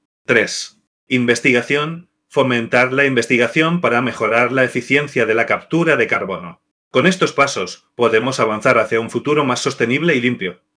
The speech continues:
Preguntas frecuentes. ¿Qué es la tecnología de captura de carbono en coches innovadores? La tecnología de captura de carbono en coches innovadores ayuda a reducir emisiones.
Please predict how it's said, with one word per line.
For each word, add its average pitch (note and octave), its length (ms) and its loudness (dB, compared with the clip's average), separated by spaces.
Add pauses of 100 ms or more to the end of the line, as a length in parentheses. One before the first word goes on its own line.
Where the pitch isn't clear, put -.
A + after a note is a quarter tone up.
(160)
Preguntas D#3 560 2
frecuentes. A#2 500 -2
¿Qué C#3+ 120 2
es D3+ 100 0
la A#2+ 140 0
tecnología B2 580 0
de A#2 100 2
captura C3+ 460 0
de A#2+ 100 0
carbono A2+ 360 0
en A2 100 -8
coches A#2 320 -2
innovadores? A2+ 760 -2 (360)
La A#2 200 2
tecnología B2 680 0
de A#2 100 0
captura D#3+ 520 0
de A#2+ 80 0
carbono A2 440 0
en A2 120 -10
coches A#2 360 -2
innovadores A#2 600 0
ayuda C#3 380 2
a - 20 0
reducir A2+ 460 0
emisiones. G#2 760 -6